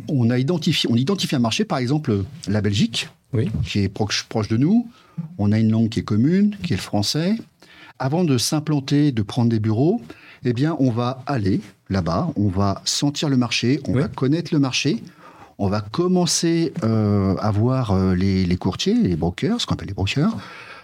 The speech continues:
Speaker 1: Euh, on va étudier avec, euh, nos filtres, nos matrices, on va voir en fait si ça correspond à notre philosophie. Et en fonction de ça, on va faire une première acquisition.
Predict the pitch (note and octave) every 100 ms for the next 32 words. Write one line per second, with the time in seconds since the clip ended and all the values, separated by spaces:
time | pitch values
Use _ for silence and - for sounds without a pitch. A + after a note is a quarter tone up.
0 | - G#2+ G#2+ G#2 G#2+ B2 F#2+ G2+ F#2+ F#2+
1 | - A#2+ G#2+ C3+ A2 E3+ C4+ A#2+ G2+ G2+
2 | G2 F#2 F#2 G2+ - F3+ A3+ - F#2 F2+
3 | F#2 - A#3+ - F#2+ F2 F2+ A#2+ C3+ C#3
4 | G2+ A2 A2+ - - G#2+ G2+ B2+ A#2 A#2
5 | C#3 B2+ G#2+ G#2 - G2 F#2+ G#2+ G2+ G#2
6 | - F#3+ C4+ - - - - - A2+ A#2
7 | B2 C#3+ C3 C#3+ B2 D3+ C3 B2 A2 A2+
8 | - - A2+ G2+ G#2+ D3 F3 F3 D#3+ D#3
9 | E3+ F3+ - C3+